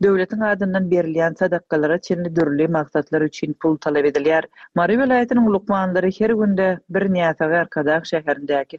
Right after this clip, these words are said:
hastaxana uğratmaly. Azatlyk bilen gürleşen saglyk işgärleriniň sözlerine görä, hastalary Arkadag şäherine uğratmak medisina edarasynyň ýolbaşçylary tarapyndan dilden tapşyrylýar.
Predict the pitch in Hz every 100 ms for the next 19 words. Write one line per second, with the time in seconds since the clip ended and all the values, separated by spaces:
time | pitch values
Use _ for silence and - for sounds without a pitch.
0 | - 160 156 - 151 147 156 160 143 147
1 | 151 143 - - - 156 143 - 139 147
2 | 147 151 147 147 160 151 160 151 170 175
3 | - 147 135 143 147 147 151 143 147 190
4 | 208 214 202 _ _ 240 214 - 202 196
5 | 196 185 175 175 170 202 220 208 190 180
6 | 180 175 160 156 185 202 185 160 156 -
7 | 170 180 165 151 147 147 160 156 151 143
8 | 143 - - 147 139 156 151 - 147 156
9 | 147 143 147 151 151 139 - 143 147 156